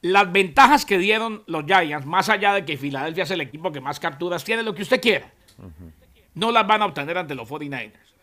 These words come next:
Speaker 2: Te ve poderoso
Speaker 1: Para
Speaker 2: a los
Speaker 1: mí,
Speaker 2: Niners.
Speaker 1: para mí va a ser una reedición,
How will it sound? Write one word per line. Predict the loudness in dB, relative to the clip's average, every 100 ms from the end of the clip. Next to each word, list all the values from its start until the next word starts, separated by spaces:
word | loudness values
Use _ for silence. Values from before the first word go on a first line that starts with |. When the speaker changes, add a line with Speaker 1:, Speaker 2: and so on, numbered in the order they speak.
| _
Speaker 2:
Te | -10
ve | -8 -10
poderoso | -8 0 6 8 8
Speaker 1:
Para | 6
Speaker 2:
a |
los | 4 4
Speaker 1:
mí, |
Speaker 2:
Niners. | 2 0 -4 -10 _ _ _ _ _ _ 0
Speaker 1:
para | 2 2
mí | 0
va | 2
a | 4
ser | 4 0 -4 _ -10
una | -2 0 2
reedición, | 0 -2 0 0 0 -4